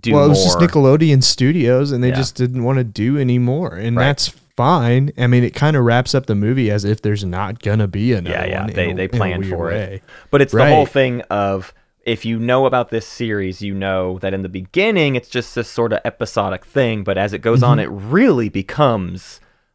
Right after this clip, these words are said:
Speaker 1: like,
Speaker 2: Fluid.
Speaker 1: quite
Speaker 2: Yeah.
Speaker 1: the thing. Yeah, the, the final
Speaker 2: Yeah.
Speaker 1: books are very, and again, I haven't even finished the last, I believe it's two. I read up through book eleven. Um,
Speaker 2: Well,
Speaker 1: but eleven is apparently the dropping
Speaker 2: <laughs> we'll
Speaker 1: off
Speaker 2: get
Speaker 1: point.
Speaker 2: to,
Speaker 1: Yeah.
Speaker 2: we'll get to
Speaker 1: Eventually
Speaker 2: Grim
Speaker 1: we'll get
Speaker 2: Grotto.
Speaker 1: there and we'll,
Speaker 2: Ugh.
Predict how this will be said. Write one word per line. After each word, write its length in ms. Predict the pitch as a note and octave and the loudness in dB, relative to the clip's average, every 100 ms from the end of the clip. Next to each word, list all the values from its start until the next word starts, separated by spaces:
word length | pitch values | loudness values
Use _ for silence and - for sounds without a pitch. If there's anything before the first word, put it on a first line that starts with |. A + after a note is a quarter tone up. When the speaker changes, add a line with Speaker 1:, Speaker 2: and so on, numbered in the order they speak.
| - | -4
Speaker 1:
like, 200 | G#2 F2 | -2 -2
Speaker 2:
Fluid. 400 | - A#2+ A#2 D#2 | 2 2 4 0
Speaker 1:
quite 600 | - - A#2 B2 B2 - | -6 -4 2 2 2 -4
Speaker 2:
Yeah. 80 | G#2+ | -6
Speaker 1:
the 100 | A2 | -4
thing. 420 | - A2 F2+ E2 | -2 -2 -2 -4
Yeah, 180 | F#2+ F2 | -4 -4
the, 160 | E2+ - | -2 -2
the 160 | A2+ A2 | 0 -2
final 380 | - F#3 D3+ F#2+ | -2 -2 -2 -4
Speaker 2:
Yeah. 60 | |
Speaker 1:
books 320 | F#2+ G2+ - | -2 -2 -2
are 80 | G2 | -8
very, 180 | F#2 G#2+ | -4 -4
and 120 | A#2 | -2
again, 160 | A#2 C#3+ | 0 0
I 80 | A2+ | 0
haven't 220 | F3 B2+ | 0 -2
even 80 | G#2+ | -4
finished 260 | A#2+ G#2+ | -6 -8
the 60 | A2+ | -6
last, 280 | G2+ F#2+ - | -6 -6 -8
I 60 | - | -6
believe 260 | G2 C#3 F3 | -4 -4 -4
it's 160 | - - | -10 -12
two. 340 | - B2+ F2 | -8 -6 -6
I 100 | D2 | -6
read 220 | G#2 D3+ D3 | -2 -2 -2
up 320 | - C#3 - | -2 -2 -2
through 360 | _ - A#2 G#2+ | _ -6 -2 -2
book 220 | A2+ G#2 | -4 -6
eleven. 520 | G2 F#2 F#2 F2+ E2 - _ - _ | -6 -8 -10 -14 -16 -20 _ -20 _
Um, 220 | - G#2 F#2+ | -2 -2 -2
Speaker 2:
Well, 240 | F2+ F2 | -4 -6
Speaker 1:
but 120 | A2 G#2+ | -2 0
eleven 320 | G2+ C3+ D#3 | 2 2 2
is 100 | C3 | 0
apparently 420 | C3 C3 B2 A2+ | 0 0 0 0
the 100 | G2+ | -2
dropping 340 | G2 A2+ A2+ C3+ | 2 2 6 6
Speaker 2:
<laughs> 20 | |
we'll 180 | D3 D#3 | 6 4
Speaker 1:
off 40 | |
Speaker 2:
get 80 | C3+ | 4
Speaker 1:
point. 80 | C#3 | 4
Speaker 2:
to, 160 | C#3+ A#2+ | 4 4
Speaker 1:
Yeah. 140 | C#3+ | 6
Speaker 2:
we'll 80 | D#3 | 6
get 160 | C#3 C#3 | 6 6
to 100 | C#3+ | 4
Speaker 1:
Eventually 400 | C3+ E3 B2 A2+ | 4 4 4 4
Speaker 2:
Grim 120 | A#2 | 4
Speaker 1:
we'll 80 | A2+ | 4
get 100 | A2 | 4
Speaker 2:
Grotto. 60 | - | 4
Speaker 1:
there 180 | A#2 A2 | 4 4
and 80 | |
we'll, 140 | B2+ | 4
Speaker 2:
Ugh. 60 | B2 | 4